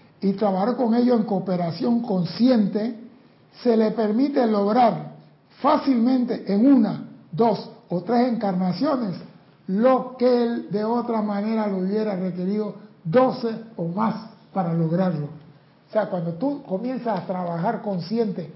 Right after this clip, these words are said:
y a invocar un maestro ascendido, hey, logras en esta vida lo que te tocaría en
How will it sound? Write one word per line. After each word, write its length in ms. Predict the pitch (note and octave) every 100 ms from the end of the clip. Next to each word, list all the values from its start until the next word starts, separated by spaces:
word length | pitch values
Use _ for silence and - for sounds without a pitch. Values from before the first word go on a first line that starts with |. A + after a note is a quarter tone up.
| - - _
y 120 | F#3 F#3+
a 60 |
invocar 520 | F#3+ E3 F3+ - A#3+
un 160 | A#3 A3
maestro 380 | G#3 A#3 A3+ G#3+
ascendido, 560 | D#3+ F#3+ B3 A#3 D#3+ C#3+ - - - _ -
hey, 380 | A#3 B3 F3+ D#3
logras 440 | A3+ C4+ B3+ G#3 -
en 180 | G3+ G#3+
esta 320 | D#4+ - G#3+
vida 540 | B3 E4 D#4 C#4 A#3+ - - _ _ _ _ -
lo 200 | F3+ F3
que 120 | F#3
te 80 | E3+
tocaría 680 | E3+ D3+ F#3 A3 G#3+ G#3+ -
en 320 | E3+ E3